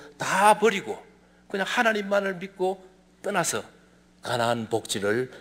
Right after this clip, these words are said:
가게 된 것입니다. 아브라함의 생전에서 가장 큰 비움은 아들 이삭을 제물로 드려야 할 그 순간이었습니다. 하나님을 믿는 믿음으로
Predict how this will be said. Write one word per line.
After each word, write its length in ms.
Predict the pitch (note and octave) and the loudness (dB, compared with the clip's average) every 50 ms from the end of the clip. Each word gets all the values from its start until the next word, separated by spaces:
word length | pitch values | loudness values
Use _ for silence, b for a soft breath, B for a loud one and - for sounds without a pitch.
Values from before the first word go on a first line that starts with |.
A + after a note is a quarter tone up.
| B B | B B
가게 440 | - - - - G2+ G2 F#2+ G2+ G#2 | -4 -2 -2 0 0 -2 -2 -2 -4
된 180 | - - G2+ - | -6 -8 -10 -8
것입니다. 720 | - - - - - - - - - - - - - - b b b b b b b b b b - | -4 -4 -4 -4 -4 -8 -16 -16 -16 -16 -16 -20 -20 -20 b b b b b b b b b b -4
아브라함의 400 | - A2+ A#2+ C#3+ D3+ D#3 D3 D3 | 0 0 4 6 8 6 6 6
생전에서 680 | - E3+ E3+ E3+ E3+ F3 E3+ E3 D#3+ - F3 F3 F3+ F3 B B B B - - | 2 0 0 0 0 2 2 2 4 4 4 4 4 2 B B B B -14 -6
가장 440 | - - - A3+ A#3 A3 G#3+ G3+ - | -2 -2 2 4 4 4 2 0 -2
큰 240 | - A3+ G#3+ F#3+ D3+ | 0 0 0 0 0
비움은 460 | E3+ F#3 F3 E3 C#3 A#2+ B2+ F3 F#3 B B B B B B _ | -2 -2 -2 0 0 0 0 0 -2 B B B B B B _
아들 300 | - - E3 E3+ E3+ E3 - - | 0 0 0 2 -2 -4 -6 -6
이삭을 580 | D3+ C#3+ - F#3+ G3 F#3 F3+ E3 E3 - - - | -4 -2 0 0 0 2 0 0 -2 -4 -6 -6
제물로 560 | - D3 D3 D#3 D#3 D3+ D3+ C#3+ D3+ D3 D3 | -4 -2 -2 -2 -2 -2 0 0 0 -2 -2
드려야 380 | - C#3 C3+ C3+ C3+ B2 A2+ | -6 -6 -4 -2 -2 -2 -2
할 260 | A#2 A#2+ A2+ A#2+ A#2 B B B B B _ - - | -2 -4 -4 -4 -6 B B B B B _ -4 0
그 420 | A#2 A2+ A#2 A#2+ A#2 A#2 - - - - - _ _ _ _ | 2 2 2 2 0 -4 -6 -14 -20 -20 -20 _ _ _ _
순간이었습니다. 1080 | - - - C3+ A#2 A2+ A2+ G#2+ G#2 G2 - - F#2 - - - - - - - - - - - _ _ _ _ _ B B B B B B B B B B B B B - - _ _ _ _ _ _ | -10 -6 -4 0 4 4 4 4 4 2 -2 -2 -4 -6 -10 -18 -16 -16 -16 -16 -18 -20 -20 -20 _ _ _ _ _ B B B B B B B B B B B B B -18 -20 _ _ _ _ _ _
하나님을 680 | - - - - A#3+ A#3+ A#3 A3 G#3+ G#3+ G3 G#3 G#3 G#3 | -8 -4 0 2 4 4 4 4 4 4 4 4 2 2
믿는 340 | F#3+ G#3 G3 G3 G3 G3 F3 | 2 0 -2 0 -2 -2 -2
믿음으로 440 | F#3+ G3+ G#3 F#3+ F#3 F#3 F#3+ F#3+ | 0 0 0 0 0 0 -2 -4